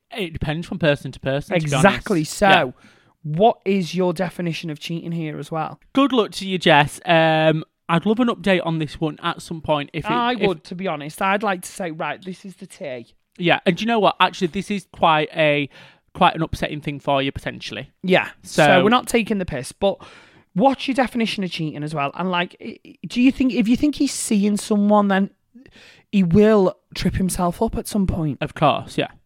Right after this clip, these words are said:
Speaker 2: And I think as long as you are looking after yourself and your mental health and you've got other people around you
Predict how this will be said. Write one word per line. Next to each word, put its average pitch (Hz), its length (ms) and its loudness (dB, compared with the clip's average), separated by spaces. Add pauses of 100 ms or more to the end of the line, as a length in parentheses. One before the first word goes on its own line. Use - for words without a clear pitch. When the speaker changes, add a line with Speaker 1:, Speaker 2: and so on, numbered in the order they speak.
(480)
Speaker 2:
And 208 140 6
I 214 60 8
think 214 220 2
as 208 100 2
long 240 180 6
as 254 160 2
you 226 220 4
are 202 160 6
looking 202 300 2
after 185 260 -4
yourself 180 440 0
and 170 120 0
your 165 60 0
mental 147 260 -4
health 156 260 -4
and 165 100 0
you've 160 140 -2
got - 180 4
other 185 220 2
people 185 340 -2
around 151 380 -2
you - 80 -18